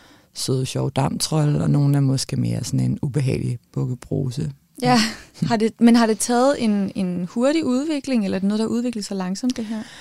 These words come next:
Speaker 1: Altså, man kan sige, der har været trolde på internettet siden internettets helt spæde begyndelse. Så, øh, ordet troll kommer egentlig fra en fiskeriteknik. Det har ikke noget med, med sådan, øh, store farlige trolde, der bor i grotter at gøre.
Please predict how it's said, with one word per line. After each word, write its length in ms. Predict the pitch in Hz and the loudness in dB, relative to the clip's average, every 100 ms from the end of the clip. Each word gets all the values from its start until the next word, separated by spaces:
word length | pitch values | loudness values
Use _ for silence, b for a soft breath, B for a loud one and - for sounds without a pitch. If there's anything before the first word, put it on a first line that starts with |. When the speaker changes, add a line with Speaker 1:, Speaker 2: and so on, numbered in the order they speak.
| - | -2
Speaker 1:
Altså, 160 | 170 180 | 4 6
man 120 | 165 | 4
kan 80 | 151 | 2
sige, 220 | 160 165 | 0 0
der 80 | 165 | 0
har 140 | 156 | 0
været 360 | 143 147 165 170 | 2 2 2 0
trolde 520 | - - 151 143 160 - - | -6 0 2 2 0 -2 -6
på 80 | - | -2
internettet 640 | 156 135 165 147 135 131 | 0 2 2 2 2 0
siden 360 | - 147 143 - | 0 2 2 4
internettets 580 | 143 143 139 127 135 - | 2 2 2 2 -2 -4
helt 340 | 127 - - | -4 -4 -4
spæde 300 | - 113 107 | -2 0 0
begyndelse. 580 | - - - - - - B B B B | -2 -6 -6 -6 -6 -8 B B B B
Så, 240 | - 165 - - | -2 0 0 -2
øh, 280 | 160 147 147 - - | 0 2 0 -2 -4
ordet 400 | - 190 175 160 | 0 2 2 0
troll 420 | - - 143 151 175 | -2 2 2 2 0
kommer 240 | 160 135 | 2 4
egentlig 200 | 139 123 | 4 2
fra 120 | - | 0
en 100 | 151 | 0
fiskeriteknik. 920 | - 156 - 131 160 - 147 139 135 | 0 -4 -4 -2 0 0 0 0 0
Det 80 | 151 | -2
har 100 | 135 | 0
ikke 120 | 139 | 2
noget 140 | 143 139 | 2 4
med, 360 | 139 127 127 135 | 4 2 -2 -2
med 220 | 143 135 | 0 0
sådan, 440 | - - 135 - - | 0 -2 0 -2 -4
øh, 60 | 143 | -8
store 240 | - 127 | -4 -2
farlige 320 | 135 131 127 | 0 0 0
trolde, 260 | 135 - 127 | -2 -2 -2
der 60 | 135 | -2
bor 140 | 143 | -4
i 20 | |
grotter 300 | 139 131 135 | -4 -2 -2
at 60 | 139 | -2
gøre. 220 | 127 | -4